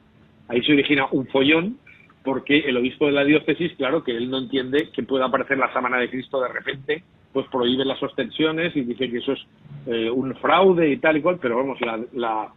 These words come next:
el estudio histórico nos demuestra que lo que hubo fue un calentón del obispo, pero que estaba justificado porque él no tenía ninguna constancia de que pudiera estar la sábana de Cristo en Francia, ¿no?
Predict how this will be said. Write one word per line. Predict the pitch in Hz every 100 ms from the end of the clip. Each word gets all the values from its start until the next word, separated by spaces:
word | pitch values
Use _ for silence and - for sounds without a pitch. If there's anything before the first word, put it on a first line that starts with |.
| _ -
el | 117
estudio | 120 - 143 147
histórico | 143 - 151 143 135 151 - _ -
nos | 127
demuestra | 127 123 131 - 139
que | 127
lo | 117
que | 131
hubo | 127 135 135
fue | 135 135
un | 127
calentón | 139 127 120 135
del | 131 131
obispo, | 127 127 - 139 - _ _
pero | 127 110
que |
estaba | 110 127 135
justificado | 151 151 120 110 156
porque | 156 - 120 117 -
él | 117 123
no | 139
tenía | 156 147 139
ninguna | 123 131
constancia | 127 - 123 -
de | 120
que | -
pudiera | 113 120 120
estar | 117 127
la | 120
sábana | 127 123 120
de | 113
Cristo | 101 113 - 127 - _ -
en | 117
Francia, | - 139 165 -
¿no? | 104